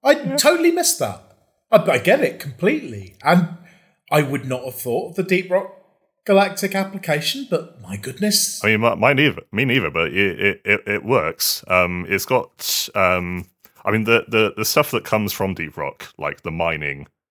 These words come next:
Speaker 2: um, and, like, mineral gathering, they're kind of, like, some of the m-, the best things about it, because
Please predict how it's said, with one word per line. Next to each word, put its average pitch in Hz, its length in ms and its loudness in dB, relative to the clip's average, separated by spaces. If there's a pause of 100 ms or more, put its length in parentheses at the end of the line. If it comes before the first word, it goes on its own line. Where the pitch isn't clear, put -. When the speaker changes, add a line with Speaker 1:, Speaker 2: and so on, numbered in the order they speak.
(340)
Speaker 2:
um, 69 460 -4 (160)
and, 80 120 -2
like, 71 160 -6
mineral 78 340 -6
gathering, 71 480 -10 (460)
they're 120 180 4
kind 120 340 0
of, 78 120 -6
like, 78 160 -4
some 87 180 -6
of 82 40 -10
the 78 80 -8
m-, 78 180 -10 (840)
the 92 80 -4
best - 240 -2
things 78 180 -10
about 95 300 -2
it, 73 120 -10
because - 540 -4